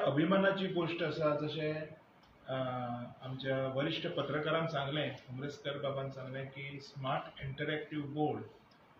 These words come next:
ट्रस्टा मार्फत भुरग्यांच्या शिक्षणाक खूब मदत जालेली आसा. आयज, अ,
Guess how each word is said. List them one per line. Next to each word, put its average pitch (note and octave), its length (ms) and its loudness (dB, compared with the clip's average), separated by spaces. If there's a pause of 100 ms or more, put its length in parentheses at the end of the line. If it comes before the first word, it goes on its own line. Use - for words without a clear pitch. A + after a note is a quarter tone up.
(140)
ट्रस्टा D#3+ 460 4
मार्फत D#3 480 2 (160)
भुरग्यांच्या C3+ 680 0
शिक्षणाक D3+ 760 -2
खूब D3+ 280 -2
मदत C3 320 -2
जालेली A#2+ 360 -4
आसा. B2+ 220 -10 (1500)
आयज, G#3+ 560 10
अ, A3+ 240 12